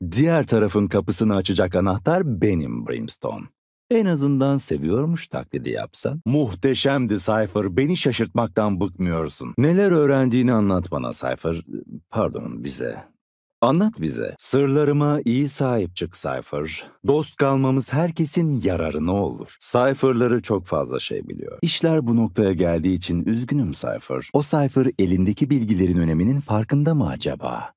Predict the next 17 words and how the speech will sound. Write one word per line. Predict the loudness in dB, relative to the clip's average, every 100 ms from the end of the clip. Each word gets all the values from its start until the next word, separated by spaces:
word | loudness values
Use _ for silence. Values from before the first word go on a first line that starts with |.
| _ _ _ _ -10
Dikkatli | -8 -8 -10 -4
olmalıyım. | -2 -2 -2 -6 -10 -4
Bitir | -2 0 0
işlerini | 0 -2 -2 -2 -2
Keo. | 0 0 0
İyi | 0 0 2
iş | 0 -2
çıkardın | 0 0 0 0 0
Keo. | 0 2 0 -2 -10 _ _
Kimse | -2 0 0
seni | 0 0 -2
tutamıyor | -2 0 0 0 0
dostum. | -2 -4 -10 -10 -4
Tarzın | 0 2 2 2 2
çok | 2 0 0 -2
iyi | -4
Keo. | -2 -4 -2 -6